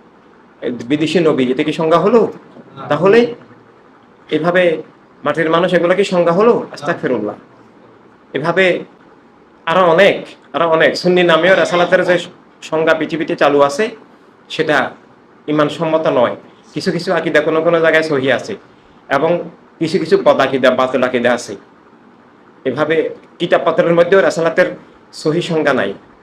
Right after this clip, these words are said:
পবিত্রতা লাভের জন্য ওযু করলেন, নাউজুবিল্লাহ, নাউজুবিল্লাহ। ওযু করে পবিত্র হইলেন, আস্তাগফিরুল্লাহ, আস্তাগফিরুল্লাহ, নাউজুবিল্লাহ। এগুলা কি রেসালাতের সংজ্ঞা? তাহলে এরকম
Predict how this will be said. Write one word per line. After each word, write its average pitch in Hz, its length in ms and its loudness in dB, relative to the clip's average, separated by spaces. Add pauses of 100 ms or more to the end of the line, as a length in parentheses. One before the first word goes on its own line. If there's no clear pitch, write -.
(880)
পবিত্রতা 170 460 0
লাভের 170 300 2
জন্য 202 240 4
ওযু 156 200 4
করলেন, 143 360 2
নাউজুবিল্লাহ, 135 680 -6 (140)
নাউজুবিল্লাহ। 117 560 -4 (420)
ওযু 160 180 2
করে 175 180 2
পবিত্র 170 360 0
হইলেন, 131 280 2
আস্তাগফিরুল্লাহ, 127 640 -4 (400)
আস্তাগফিরুল্লাহ, 123 640 -8
নাউজুবিল্লাহ। 135 600 -4 (520)
এগুলা 165 180 0
কি 175 100 -2
রেসালাতের 170 380 -2
সংজ্ঞা? 196 440 -2 (640)
তাহলে 196 320 -4 (1700)
এরকম 156 420 0